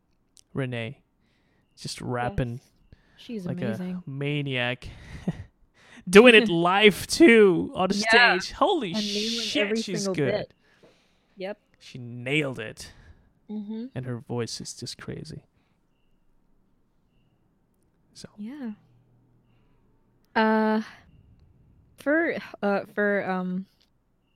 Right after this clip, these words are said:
Speaker 2: for this song, I actually was struck the most by Angelica's expression.
Speaker 1: Mm.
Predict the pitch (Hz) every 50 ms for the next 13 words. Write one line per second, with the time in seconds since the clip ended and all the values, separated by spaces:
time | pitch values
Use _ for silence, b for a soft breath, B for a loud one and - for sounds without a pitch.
0 | _ _ _ _ - - 254 269 311 262 - - - - 190 190 185 185 180 -
1 | 190 196 202 214 220 - - 262 262 262 247 208 202 196 190 - - - - -
2 | - 196 190 196 - - 208 196 190 180 170 175 190 208 - - _ - 202 196
3 | 190 190 185 185 214 B B B B B _ _ - 208 202 196 185 202 190 196
4 | 190 - 208 196 202 185 - - - 190 185 180 - 208 202 208 220 240 - _
5 | _ _ _ _ _ _ _ - - 139 131 147